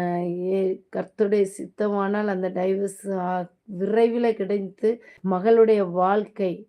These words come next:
ரேகா சகோதரியுடைய வாழ்க்கை கட்டப்படணும். கர்த்தர் ஆசீர்வதிக்கணும். நிச்சயமாகவே உன் வழிகளை எல்லாம் கர்த்தருக்கு ஒப்புவித்து அவர் மேல் நம்பிக்கையார், அவரே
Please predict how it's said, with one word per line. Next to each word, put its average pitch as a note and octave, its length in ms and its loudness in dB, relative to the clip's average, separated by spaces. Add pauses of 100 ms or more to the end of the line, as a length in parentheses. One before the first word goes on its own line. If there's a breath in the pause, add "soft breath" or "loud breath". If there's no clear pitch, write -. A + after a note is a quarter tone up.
ரேகா G#3 520 -2 (100)
சகோதரியுடைய G3+ 720 -2
வாழ்க்கை G3 580 -6
கட்டப்படணும். G3+ 680 -4 (460 loud breath)
கர்த்தர் G3+ 520 0
ஆசீர்வதிக்கணும். G3+ 1120 0
நிச்சயமாகவே G#3+ 1120 0 (300 loud breath)
உன் G3+ 260 -2
வழிகளை G3+ 560 2
எல்லாம் G#3 360 0
கர்த்தருக்கு G3+ 680 -2
ஒப்புவித்து G#3 540 -6
அவர் F#3+ 300 -2
மேல் A3 480 0
நம்பிக்கையார், G3+ 540 -4
அவரே G3 580 -2